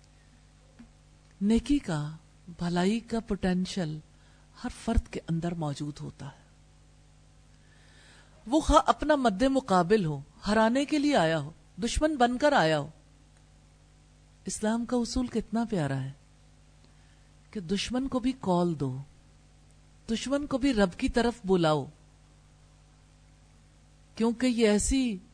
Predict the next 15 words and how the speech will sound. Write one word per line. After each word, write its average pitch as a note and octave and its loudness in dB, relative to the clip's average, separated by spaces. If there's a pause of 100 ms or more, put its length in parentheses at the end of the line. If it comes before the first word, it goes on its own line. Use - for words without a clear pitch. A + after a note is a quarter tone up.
(140)
دعوت G3 0
ہے F#3+ 2 (1300)
جو G#3+ -2
دلوں F#3+ 2
کے A3 -6 (140)
اندر F#3 2 (120)
اثر G3 -2
انداز D#3+ 0
ہوتی D3+ -2
ہے C3+ -2 (1600)
اور F#3+ 2 (140)
اندر G#3 4
کے A3+ 2
خیر G3 0
کو D#3+ -2